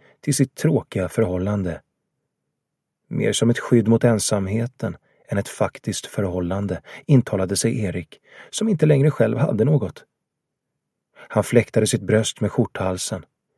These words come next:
Den kvava luften trängde sig på. John vände sig till honom och Lukas, höjde sitt glas och skålade för en oförglömlig kväll.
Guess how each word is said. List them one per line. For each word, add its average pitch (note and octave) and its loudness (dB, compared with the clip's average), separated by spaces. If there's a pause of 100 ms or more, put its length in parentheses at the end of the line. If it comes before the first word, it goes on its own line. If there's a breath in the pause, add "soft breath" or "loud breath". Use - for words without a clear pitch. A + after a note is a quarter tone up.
(240)
Den A#2+ 0
kvava B2+ 8
luften C3 2
trängde C#3 0
sig B2+ 0
på. G2 -2 (1120)
John G#2+ 6
vände G#2 2
sig A2+ 0
till A2+ 2
honom G2+ 0
och F#2+ 0
Lukas, - -6 (220 loud breath)
höjde C#3+ 4
sitt D3 0
glas F#2+ -4
och - -2
skålade G2 0
för G#2 -2
en G2+ -2
oförglömlig G#2+ 0
kväll. F#2+ -4